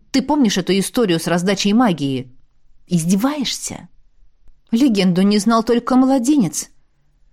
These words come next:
Перед тем, как покинуть мир, айры избрали наследников магии, избрав от каждого человеческого рода по одному племени и наделили их разной властью над разными явлениями мира.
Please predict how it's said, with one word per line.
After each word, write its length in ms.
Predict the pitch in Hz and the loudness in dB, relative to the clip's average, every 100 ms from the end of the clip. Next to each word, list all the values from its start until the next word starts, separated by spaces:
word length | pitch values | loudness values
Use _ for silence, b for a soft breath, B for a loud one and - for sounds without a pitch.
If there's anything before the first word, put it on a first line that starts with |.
| _ - | _ -4
Перед 260 | 240 240 | 0 0
тем, 160 | 226 220 | 0 -2
как 220 | 214 196 | -2 -2
покинуть 500 | 196 202 208 196 - | -4 -2 -2 -2 -2
мир, 280 | 175 175 180 | -2 -2 -4
айры 340 | - 202 220 214 | -4 0 0 0
избрали 440 | 208 175 190 226 | -2 -2 0 0
наследников 720 | 214 190 190 202 220 220 220 | 0 0 0 0 0 -2 -2
магии, 540 | 190 160 156 170 196 196 B B | 0 0 0 -2 -2 -4 B B
избрав 460 | 208 185 208 208 196 | -2 0 0 -2 -4
от 120 | - | -4
каждого 380 | 220 202 175 175 | -4 -2 -2 -2
человеческого 680 | 190 175 185 180 - 175 170 | 0 0 0 -4 -4 -2 0
рода 260 | 202 214 | 0 0
по 160 | - 147 | -2 -2
одному 340 | 147 165 180 | -2 0 0
племени 600 | 165 196 254 220 175 156 B B - | 0 2 2 2 0 -4 B B 0
и 100 | 226 | 2
наделили 500 | 226 196 214 208 202 | 2 2 2 2 0
их 280 | - 202 | -2 -2
разной 360 | 214 226 196 196 | 0 0 0 0
властью 520 | 175 180 240 247 185 | 0 0 0 -2 -2
над 180 | 175 165 | -2 0
разными 400 | 165 170 190 220 | -2 0 2 2
явлениями 640 | 202 165 147 156 170 185 | 2 0 0 0 2 4
мира. 440 | 208 277 254 143 | 4 4 2 -2